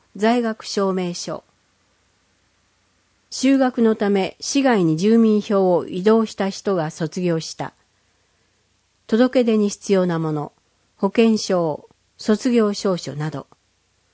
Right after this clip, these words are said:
表終わり。加入の届け出が遅れると、医療費の全額自己負担など不利益が生じる場合があります。また、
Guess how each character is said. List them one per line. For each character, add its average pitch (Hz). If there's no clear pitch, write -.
表 196
終 170
わ 156
り。 147
加 226
入 277
の 226
届 226
け -
出 214
が 185
遅 180
れ 180
る 175
と、 -
医 214
療 269
費 226
の 156
全 214
額 214
自 180
己 226
負 -
担 156
な 143
ど 147
不 233
利 262
益 220
が 156
生 208
じ 202
る 180
場 170
合 175
が 165
あ 156
り 156
ま 151
す。 -
ま 185
た、 185